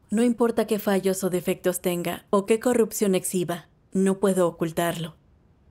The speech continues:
Solo mostrando mi verdadero yo y buscando la verdad, puedo resolver este problema de mentir.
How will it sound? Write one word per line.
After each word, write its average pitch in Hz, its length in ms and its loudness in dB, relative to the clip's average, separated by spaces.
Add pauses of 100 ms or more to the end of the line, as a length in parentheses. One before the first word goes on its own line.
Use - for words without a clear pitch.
(140)
Solo 240 300 0
mostrando 233 540 2
mi 220 140 2
verdadero 185 500 2
yo 185 280 0
y 185 60 2
buscando 180 520 -2
la 175 140 0
verdad, 175 400 -2 (340)
puedo 226 280 2
resolver 208 560 0
este 190 240 0
problema 180 640 0
de 170 180 -2
mentir. 165 460 -4